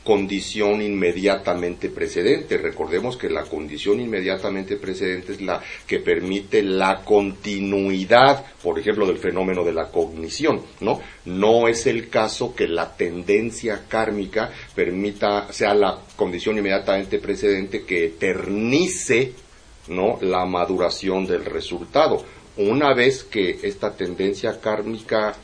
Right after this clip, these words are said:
se presenta, termina y no es lo mismo que la causa inmediatamente precedente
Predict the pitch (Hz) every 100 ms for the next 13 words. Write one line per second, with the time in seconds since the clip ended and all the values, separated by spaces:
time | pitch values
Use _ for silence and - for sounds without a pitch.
0 | - 104 104 107 117 110 - 139 - -
1 | 98 92 98 107 110 123 175 - - 104
2 | 98 98 110 117 127 110 107 107 107 98
3 | 82 80 90 92 92 98 87 82 87 -
4 | 87 90 - - 95 92 98 95 98 98
5 | 117